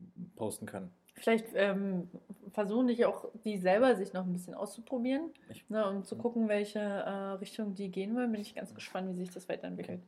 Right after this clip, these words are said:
Speaker 1: Hätte ja sein können, dass du dich damit schon ein bisschen näher beschäftigt, äh, beschäftigt hast.
Speaker 2: Mhm.
Speaker 1: Okay. Ähm,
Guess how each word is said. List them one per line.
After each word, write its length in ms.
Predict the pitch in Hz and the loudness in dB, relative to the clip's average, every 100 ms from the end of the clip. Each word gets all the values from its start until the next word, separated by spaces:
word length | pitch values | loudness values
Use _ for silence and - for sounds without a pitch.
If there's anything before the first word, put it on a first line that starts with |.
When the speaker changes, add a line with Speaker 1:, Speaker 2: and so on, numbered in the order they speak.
| - | -10
Speaker 1:
Hätte 120 | - 107 | -4 0
ja 40 | |
sein 160 | 101 104 | 0 -2
können, 160 | 107 | -6
dass 200 | 98 - | -6 -8
du 280 | 104 98 90 - - - - - - | -8 -6 -8 -14 -20 -20 -20 -20 -14
dich 180 | 113 - - | -14 -4 6
damit 280 | 127 139 131 | 6 6 0
schon 200 | 135 120 | 2 2
ein 60 | 113 | -2
bisschen 260 | - 110 | -6 -8
näher 180 | 101 107 | -4 -4
beschäftigt, 460 | 107 - 98 - 90 - | -6 -12 -14 -14 -16 -12
äh, 100 | 107 | -12
beschäftigt 500 | 101 - - - - | -12 -14 -14 -16 -16
hast. 100 | - | -6
Speaker 2:
Mhm. 300 | 196 175 170 - - - _ _ _ _ - - - - - | -6 -4 -6 -8 -20 -20 _ _ _ _ -16 -14 -12 -4 4
Speaker 1:
Okay. 340 | 151 - 117 - - - - - _ | 4 6 2 0 -18 -20 -20 -20 _
Ähm, 420 | 131 131 127 120 | 8 10 10 2